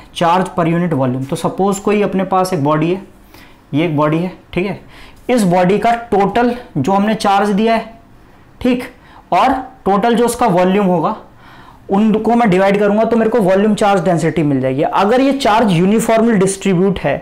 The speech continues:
तो मैं चाहे इतना पूरा area लेता या फिर मैं एक छोटा सा area लेता इसमें, ठीक है, तब भी charge density उतनी आती। तो इस छोटे से area में suppose जो charge होता वो क्या होता? डीक्यू होता, और जो इसका volume होता वो डीवी होता,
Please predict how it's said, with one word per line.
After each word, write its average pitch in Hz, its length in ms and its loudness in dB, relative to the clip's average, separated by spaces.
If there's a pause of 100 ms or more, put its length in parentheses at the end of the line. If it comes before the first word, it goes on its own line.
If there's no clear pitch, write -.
(480)
तो 254 100 2
मैं 220 400 0 (240)
चाहे 202 420 2 (380)
इतना 233 280 0
पूरा 240 260 2
area 226 300 2
लेता 220 320 0 (360)
या 180 200 2
फिर 247 140 2
मैं 269 120 2
एक 277 100 -2
छोटा 247 340 0
सा 254 140 0
area 220 320 2
लेता 196 280 0
इसमें, 165 400 -2 (320)
ठीक 180 100 0
है, 117 100 0 (300)
तब 196 180 2
भी 254 160 2
charge 226 360 2
density 208 420 0
उतनी 170 280 -2
आती। 143 260 -2
तो 170 140 -2
इस 208 140 -2
छोटे 190 280 0
से 214 120 0
area 208 260 2
में 214 120 0
suppose 202 360 0
जो 208 100 2
charge 196 300 2
होता 190 180 0
वो 202 160 0
क्या 220 120 0
होता? 196 360 -2 (760)
डीक्यू 202 520 0
होता, 220 340 0 (500)
और 220 360 0 (260)
जो 214 600 0
इसका 190 260 0
volume 208 340 2
होता 220 200 0
वो 240 120 2
डीवी 185 340 2
होता, 185 340 0